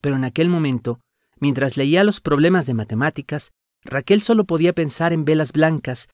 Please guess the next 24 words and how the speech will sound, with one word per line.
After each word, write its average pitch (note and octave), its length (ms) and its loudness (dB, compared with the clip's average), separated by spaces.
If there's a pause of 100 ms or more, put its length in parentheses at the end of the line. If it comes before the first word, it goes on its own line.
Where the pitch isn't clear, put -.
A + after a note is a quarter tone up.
(220)
en C3+ 120 0
gaviotas D3+ 440 0
pequeñicísimas, C#3 1200 -2 (240)
en B2 120 -2
el B2 140 2
agua E3 280 2
y D3+ 40 0
las B2+ 260 -4
olas. B2 460 -6 (680)
Tal C4+ 140 0
vez C4 180 2
el A#3+ 80 4
marinero D#3+ 420 0
navegaba D3 500 0
ahora D#3+ 320 2
dentro C3+ 300 -2
de B2+ 120 0
una C#3+ 180 -2
casa C3+ 280 -4
en A#2+ 100 -2
Rusia B2 640 -4
o A#2+ 120 0
en A#2+ 120 0
China. B2 540 2